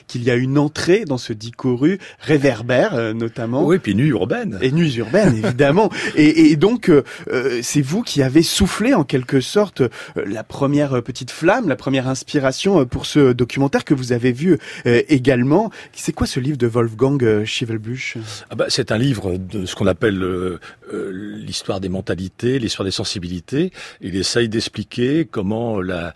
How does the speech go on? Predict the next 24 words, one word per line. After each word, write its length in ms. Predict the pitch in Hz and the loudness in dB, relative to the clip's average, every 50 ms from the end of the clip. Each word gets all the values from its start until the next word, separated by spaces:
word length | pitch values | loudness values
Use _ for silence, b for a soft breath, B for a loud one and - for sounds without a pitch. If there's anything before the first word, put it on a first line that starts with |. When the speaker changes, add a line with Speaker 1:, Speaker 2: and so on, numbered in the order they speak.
| B B B - | B B B -8
Speaker 2:
la 160 | 110 90 90 | -6 -2 0
nuit, 420 | 101 113 120 127 127 117 110 104 | 0 0 0 0 0 0 -2 -2
euh, 160 | 98 92 92 85 | -2 -4 -8 -10
va 100 | - 98 | -10 -10
s'éclairer 680 | - - 120 - - - 104 92 90 113 139 180 214 208 B B B B B - | -8 -6 -6 -6 -4 -4 -2 0 0 0 0 0 -2 -4 B B B B B -10
et 100 | 101 92 | -10 -10
qu'est-ce 260 | - - - 104 - | -8 -8 -8 -8 -8
que 80 | - - | -8 -8
ça 160 | 98 - - | -8 -8 -10
transforme 720 | - - - - 127 104 - - 135 131 120 160 175 156 b b b b b b _ | -10 -8 -6 -4 -4 -4 -2 -2 -2 -2 0 -2 -4 -4 b b b b b b _
dans 220 | - 101 92 104 101 | -10 -6 -4 -4 -2
la 140 | 104 95 87 | -2 -4 -4
vie 80 | 90 | -6
sociale 640 | - - 110 95 - - 110 104 104 107 98 98 113 - - - | -6 -6 -6 -6 -4 -4 -4 -4 -2 -4 -4 -6 -8 -10 -8 -6
et 120 | 104 95 87 | -6 -4 -4
aussi 220 | 82 78 - - | -4 -6 -6 -4
dans 120 | 104 107 | -4 -4
la 120 | 92 90 85 | -4 -6 -6
vie 160 | 80 92 90 | -6 -8 -8
intime 360 | 92 82 - - 127 139 139 | -8 -8 -8 -6 -4 -2 -2
et 60 | 110 | -2
personnelle. 480 | - - - - - 117 120 156 165 131 | -2 -4 -6 -8 -6 -4 -2 -2 -2 -2
Parce 200 | - 110 - - | -2 -4 -6 -4
que 220 | - 135 127 117 | 0 0 0 0